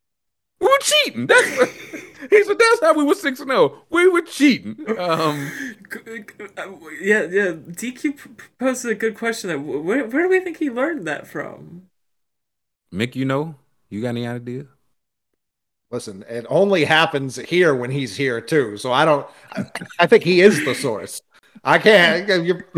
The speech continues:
Speaker 3: we're pointing fingers the wrong way here, Scoob. We're, we should be pointing them right at that guy.
Speaker 2: <laughs>
Speaker 3: He's the one who only gets caught. Like, I don't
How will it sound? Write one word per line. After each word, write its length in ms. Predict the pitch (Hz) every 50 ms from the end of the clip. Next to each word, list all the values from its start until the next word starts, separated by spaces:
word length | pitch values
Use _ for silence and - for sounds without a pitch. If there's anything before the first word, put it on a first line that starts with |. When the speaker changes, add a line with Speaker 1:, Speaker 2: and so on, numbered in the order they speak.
| 147 - - - 214 - - -
Speaker 3:
we're 100 | 226 196
pointing 340 | 214 220 226 226 196 175 -
fingers 420 | - 214 220 220 190 185 165 147
the 80 | 151 170
wrong 220 | 175 175 175 165
way 200 | 170 202 233 202
here, 200 | 165 156 139 131 131
Scoob. 380 | 135 - - 151 135 120 120 120
We're, 140 | 151 170
we 140 | 175 185 196
should 80 | - 190
be 80 | 190
pointing 220 | - - 185 170 147
them 120 | 139 135
right 180 | 147 170 208 220
at 120 | 220 -
that 260 | 202 196 190 175 -
guy. 360 | - 143 127 117 123 147 339 339
Speaker 2:
<laughs> 340 | - - 349 330 - -
Speaker 3:
He's 200 | - 180 247 226
the 60 | 185 226
one 120 | 220 208
who 120 | 196 185 180
only 220 | 180 180 175 180
gets 180 | 170 175 160 -
caught. 360 | - 185 170 160 151 147 139
Like, 100 | 143 139
I 60 | 147 180
don't 100 | 226